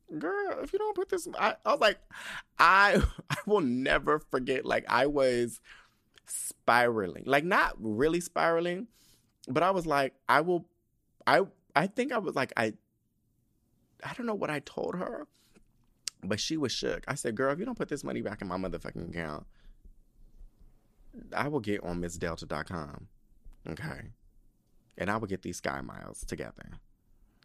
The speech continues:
and I will be at your front door. Play with me if you want to, girl." Um, but yeah, I, I,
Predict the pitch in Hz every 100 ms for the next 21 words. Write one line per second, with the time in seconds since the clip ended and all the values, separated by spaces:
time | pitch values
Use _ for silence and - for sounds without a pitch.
0 | - 85 92 85 82 - 78 71 - 60
1 | 52 50 - - - - - - - _
2 | - - - - 107 107 110 107 101 101
3 | 98 90 85 - 92 85 80 90 90 -
4 | - - 69 55 - - - _ _ _
5 | _ - _ _ _ _ _ _ _ _
6 | _ _ _ _ 90 87 64 50 50 _
7 | _ _ _ _ _ _ - - - -
8 | 107 104 95 90 90 120 175 185 131 -
9 | 139